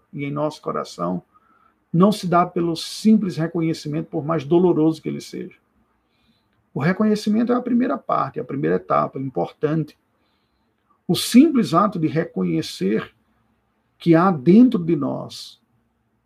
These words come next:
coisas que não são legais, sentimentos, desejos, pensamentos,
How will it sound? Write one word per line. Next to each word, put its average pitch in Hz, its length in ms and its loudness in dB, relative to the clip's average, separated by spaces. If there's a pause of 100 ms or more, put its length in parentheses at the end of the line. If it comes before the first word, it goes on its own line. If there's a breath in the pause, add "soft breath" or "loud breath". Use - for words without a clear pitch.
(640)
coisas 160 360 0
que - 80 -6
não 156 160 0
são 160 180 -6
legais, 143 800 -6 (800)
sentimentos, 143 920 -4 (1300)
desejos, 131 720 -2
pensamentos, 139 1040 -8